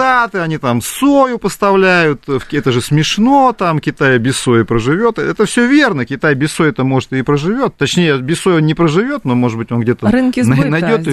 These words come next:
Speaker 2: Здесь вопрос
Speaker 1: Абсолютно
Speaker 2: рынка
Speaker 1: верно.
Speaker 2: сбыта.
Speaker 1: Куда он денет товаров-то? Э, <laughs> извините, на двести пятьдесят миллиардов.
Speaker 2: Европейцы и
Speaker 1: Ку-,
Speaker 2: Африка.
Speaker 1: куда? Куда? Европейцы? Да европейцы все, вы знаете, это общество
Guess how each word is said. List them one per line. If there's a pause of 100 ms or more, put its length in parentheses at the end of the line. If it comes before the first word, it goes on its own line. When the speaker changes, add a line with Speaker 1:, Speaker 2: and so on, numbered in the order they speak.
Speaker 2:
Здесь
вопрос
Speaker 1:
Абсолютно
Speaker 2:
рынка
Speaker 1:
верно.
Speaker 2:
сбыта.
Speaker 1:
Куда
он
денет
товаров-то? (420)
Э,
<laughs>
извините,
на
двести
пятьдесят
миллиардов. (140)
Speaker 2:
Европейцы
и
Speaker 1:
Ку-,
Speaker 2:
Африка.
Speaker 1:
куда? (240)
Куда?
Европейцы?
Да
европейцы
все,
вы
знаете,
это
общество